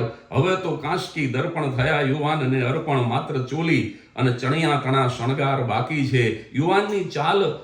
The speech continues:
લટકાળીને સર પર વાળના પટિયા, હવે માત્ર નાજુક પગે ઝાંઝર તણા ઝણકાર બાકી છે. સાહેબ, એક મુસ્લિમ લેખકનો મેં એક આર્ટિકલ વાંચ્યો.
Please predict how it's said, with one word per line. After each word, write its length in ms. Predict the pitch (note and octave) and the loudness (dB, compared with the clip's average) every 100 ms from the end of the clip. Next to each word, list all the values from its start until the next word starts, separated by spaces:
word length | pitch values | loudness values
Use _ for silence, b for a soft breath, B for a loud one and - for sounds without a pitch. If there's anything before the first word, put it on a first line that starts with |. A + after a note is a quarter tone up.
| - | -10
લટકાળીને 1040 | G2 G2+ A#2 C#3 A3+ C#4 G3 D#3+ C3 A2+ | -6 -2 0 0 0 4 4 4 2 -2
સર 300 | A2 - A3 | -4 -4 -2
પર 420 | A3+ F3+ C#3 - - A#2 | -2 -4 -6 -6 -12 -12
વાળના 600 | G#2+ C3 B3+ C4+ E3 A#2 | -2 2 4 4 0 0
પટિયા, 580 | B2+ C#3 C#3+ A2 G2 B B | -2 -2 2 2 0 B B
હવે 180 | A#2 C#3+ | 2 4
માત્ર 580 | A2+ A2 C#3+ - D3 A2+ G2+ | 2 2 0 0 -2 -4 -4
નાજુક 600 | A2 A2+ B2+ - - - | -2 2 2 2 -2 -4
પગે 420 | - B2 A2 G2+ - - | -4 0 0 -2 -6 -12
ઝાંઝર 520 | F#2 A#2 A2+ A#2+ C#3+ B2 | -2 0 2 4 4 2
તણા 380 | A2 A2+ G2 | 0 -2 -2
ઝણકાર 540 | F#2 G2 E2+ E2 D#2+ D#2+ | -4 -4 -4 -4 -6 -8
બાકી 320 | C#2+ - A#2+ | -10 -14 -16
છે. 240 | - - _ _ _ _ _ _ _ _ _ _ _ _ _ _ _ | -20 -20 _ _ _ _ _ _ _ _ _ _ _ _ _ _ _
સાહેબ, 280 | A3+ G3+ - - _ - | -6 -6 -8 -16 _ -4
એક 180 | F3+ C#3 | -2 0
મુસ્લિમ 540 | A2+ A2+ - G3 A#3+ | -2 -2 -2 -2 0
લેખકનો 920 | F3+ D#3 D#3 G3 F#3+ F3+ D#3+ E3 G3 | 0 -2 -2 -6 -6 -6 -4 -2 -4
મેં 220 | C#3 C3 D#3+ | -4 -4 -4
એક 180 | E3+ | -4
આર્ટિકલ 540 | G2+ A#2+ C#3+ E3+ G3+ C3+ | -2 -2 -4 -6 -4 -2
વાંચ્યો. 400 | A2 G#2 F#2+ | -2 -4 -8